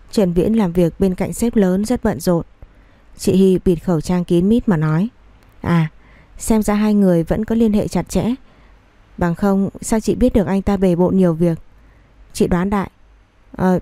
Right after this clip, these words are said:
đi nhanh đi. Chị Hy bọc áo khoác, kéo cửa ra.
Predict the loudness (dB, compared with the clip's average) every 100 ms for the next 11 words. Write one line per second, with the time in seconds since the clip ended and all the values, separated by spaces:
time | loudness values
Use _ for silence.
0 | 0 0 2 2 0 -2 -6 _ _ _
1 | _ _ -6 0 4 4 4 0 -4 -4
2 | -2 -4 -2 -4 -4 _ _ -4 -2 2
3 | 2 2 0 -2 -2